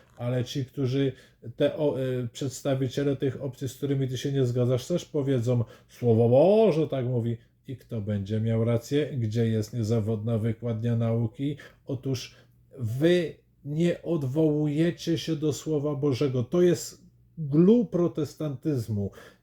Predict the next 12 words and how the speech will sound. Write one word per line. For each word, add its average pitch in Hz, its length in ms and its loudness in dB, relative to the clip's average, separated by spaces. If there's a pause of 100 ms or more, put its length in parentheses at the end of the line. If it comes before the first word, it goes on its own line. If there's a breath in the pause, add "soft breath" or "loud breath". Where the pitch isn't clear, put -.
Nie 165 440 0
odwołuje 156 960 2
się 143 220 -4
protestantyzm 135 1120 -4
do 127 140 -2
Słowa 135 560 0
Bożego, 110 1160 0 (320 loud breath)
tylko 156 500 0
do 135 400 2
interpretacji 139 1500 -4
Słowa 107 680 -4
Bożego. 98 880 -6